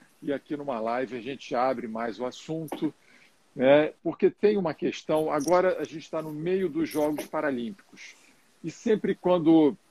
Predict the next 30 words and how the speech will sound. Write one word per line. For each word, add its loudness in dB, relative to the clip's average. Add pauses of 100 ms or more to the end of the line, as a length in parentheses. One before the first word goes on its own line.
tá -4
acontecendo -4
o 0
evento, -2
vem -4
muitas -6
questões, 2
muitos -6
debates, 2 (500)
né? 4
Eu 2
tô -4
participando -8
de -10
uma -10
sala -2
no -6
Clubhouse -2
que -10 (200)
todo 4
dia 0
a 2
gente -10
comenta -4 (360)
os -4
Jogos 4
Paralímpicos, 0 (360)
tem 4
o 0
pessoal, 2